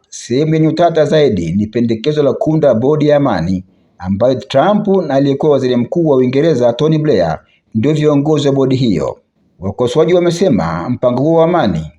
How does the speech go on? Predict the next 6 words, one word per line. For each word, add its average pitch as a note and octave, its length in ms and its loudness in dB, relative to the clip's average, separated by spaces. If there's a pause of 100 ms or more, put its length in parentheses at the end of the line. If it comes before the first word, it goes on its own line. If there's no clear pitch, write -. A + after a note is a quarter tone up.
(120)
hauonyeshi C3 680 0
wahusika D3+ 340 0
wengine C#3+ 400 2
wa C#3+ 60 2
bodi C#3 220 0
hiyo, F#2 400 0